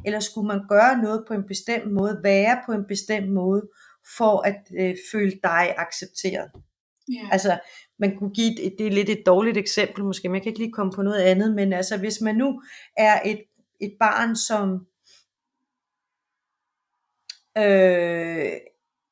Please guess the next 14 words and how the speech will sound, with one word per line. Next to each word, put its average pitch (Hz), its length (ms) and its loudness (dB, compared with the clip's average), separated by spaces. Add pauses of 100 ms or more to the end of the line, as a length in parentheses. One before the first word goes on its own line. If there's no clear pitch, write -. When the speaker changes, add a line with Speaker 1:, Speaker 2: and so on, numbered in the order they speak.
(220)
Speaker 1:
elsker 220 420 0
at 208 220 0
sidde 208 520 2
og 196 140 4
observere, 190 540 -8 (260)
som 214 320 -4
elsker 214 360 0
at 196 80 -2
sidde 202 280 0
og 202 60 -8
tegne, 175 500 -8 (320)
som 220 220 -8 (300)
gerne 208 380 2
vil 190 320 0